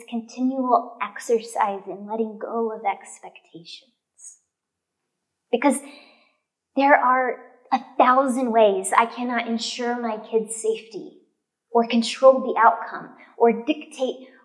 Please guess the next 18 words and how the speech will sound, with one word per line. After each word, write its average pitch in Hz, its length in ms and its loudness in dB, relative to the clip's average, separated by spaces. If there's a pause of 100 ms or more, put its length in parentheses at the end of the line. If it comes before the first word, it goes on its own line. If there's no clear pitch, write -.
(140)
who 285 160 4
they 262 140 10
grow 240 200 2
up 226 200 6
to 247 80 -6
be 247 300 -2
or 233 100 0
to 233 180 -8
love, 220 440 0 (180)
but 247 140 -4
there 247 180 4
is 294 340 -2
one 254 360 -4
thing 226 260 -2
I 254 160 -6
can 269 600 -6
and 233 280 -2
will 226 260 4